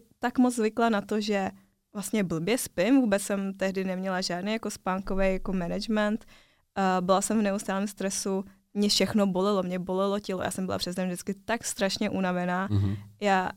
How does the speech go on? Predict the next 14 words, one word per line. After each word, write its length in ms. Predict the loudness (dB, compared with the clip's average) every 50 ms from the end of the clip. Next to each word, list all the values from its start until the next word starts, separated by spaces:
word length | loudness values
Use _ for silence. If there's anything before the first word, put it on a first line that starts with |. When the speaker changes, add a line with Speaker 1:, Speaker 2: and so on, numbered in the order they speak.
| -10 _
Speaker 1:
víš 120 | -4 -2 -2
co, 100 | 0 -2
jakože 380 | -2 -2 -4 -4 -4 -4 -4 -4 -6 _ _
ty 80 | _ -8
si 120 | -2 2
máš 200 | 4 4 4 2
vyspat, 480 | 0 -2 -2 -4 -4 -2 -2 0 0 -2 -6 _ _ _ _ _
ale 140 | -4 -2 -2
druhý 280 | 0 0 0 0 0
den 140 | 0 0 0 -2
už 120 | -2 -2
máš 220 | -2 -2 0 -2
mít 140 | -2 -4 -2 0
energii, 520 | 0 2 2 2 0 0 -2 -2 -2 -4